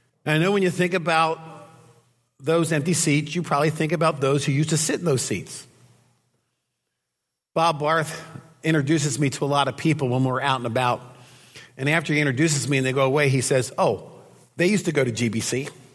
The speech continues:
And I started thinking everybody in Lancaster County used to go to G B C. And you know, when you see those empty seats and you think about them, it's, you miss them. But here's how I think. You know, other believers,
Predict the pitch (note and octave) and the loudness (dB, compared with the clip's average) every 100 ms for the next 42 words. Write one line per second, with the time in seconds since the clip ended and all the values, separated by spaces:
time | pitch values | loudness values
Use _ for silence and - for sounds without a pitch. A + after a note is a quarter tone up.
0 | _ _ - - - _ _ C#3+ D3 F3+ | _ _ -20 -20 -20 _ _ -2 0 2
1 | E3 F3+ D#3+ D#3 D3 F3 E3+ E3 D3+ D3+ | 2 0 0 0 0 0 2 2 2 2
2 | D3 D#3 - F3+ F#3+ E3 D3 - C#3 B2 | 0 -4 -2 -2 0 2 2 0 0 0
3 | G#2+ A#2 G#2+ G2+ A2 F#2 - - - - | 0 0 0 -2 -4 -6 -12 -18 -20 -20
4 | - - - - - - - - - _ | -20 -20 -20 -18 -18 -20 -20 -20 -20 _
5 | _ _ _ _ _ _ - F3 G#3+ B3 | _ _ _ _ _ _ -4 0 2 2
6 | A3+ G3+ - B3+ C#4 A3 G#3 G3 E3+ G3 | 2 2 2 2 2 2 2 2 0 2
7 | F#3+ F#3 E3+ D#3+ B3 B3 F3 G3 G#3+ G#3 | 2 2 0 2 2 0 2 0 0 -4
8 | - - - - - - F#3+ G#3 B3+ C#4+ | -12 -18 -20 -20 -20 -16 -8 -2 2 2
9 | - F#3 A#2+ - - - _ _ _ _ | 2 0 -2 -8 -20 -20 _ _ _ _
10 | _ _ _ _ _ _ _ _ _ _ | _ _ _ _ _ _ _ _ _ _
11 | - F#3 A3+ A#3+ - - - - - - | -2 2 2 2 -2 -6 -12 -20 -20 -8
12 | E3 F#3+ F#3+ F#3 - G#2+ - - - - | -2 0 0 -2 -4 -6 -8 -14 -20 -20
13 | _ _ _ _ _ _ _ _ _ _ | _ _ _ _ _ _ _ _ _ _
14 | _ - F#3 E3+ G#3 G#3+ G3+ F#3+ G3 B3 | _ -2 0 2 2 0 2 2 2 -2
15 | - | -4